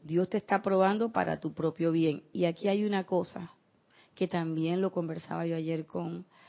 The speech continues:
mi instructora. Dios no te prueba, no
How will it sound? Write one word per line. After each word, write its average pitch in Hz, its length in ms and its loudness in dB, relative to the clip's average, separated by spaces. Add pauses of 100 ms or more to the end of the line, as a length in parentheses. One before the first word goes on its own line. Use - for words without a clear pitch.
(240)
mi 165 100 -6
instructora. 156 760 -8 (2750)
Dios 214 360 -4
no 311 120 -2
te 269 160 -4
prueba, 208 680 -4 (1300)
no 277 160 -4